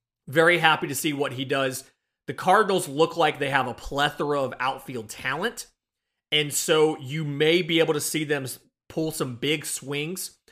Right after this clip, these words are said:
for players that are on the trade block using some of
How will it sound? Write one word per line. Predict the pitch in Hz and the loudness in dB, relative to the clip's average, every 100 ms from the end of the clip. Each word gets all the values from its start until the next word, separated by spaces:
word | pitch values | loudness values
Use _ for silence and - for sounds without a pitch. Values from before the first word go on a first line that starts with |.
| _ _ | _ _
for | - - 147 151 143 135 127 - _ | -12 -4 0 2 2 0 -4 -12 _
players | - 202 226 262 165 123 117 - _ _ - | -10 0 2 4 2 0 -8 -12 _ _ -6
that | 143 151 | 2 4
are | 151 | 4
on | 170 165 | 2 0
the | 156 | -2
trade | - 254 262 151 | 4 4 4 2
block | 139 123 110 - _ | -2 -2 -6 -14 _
using | 120 147 190 170 160 | -8 -4 -2 -2 -2
some | - 160 | 0 0
of | 147 | 0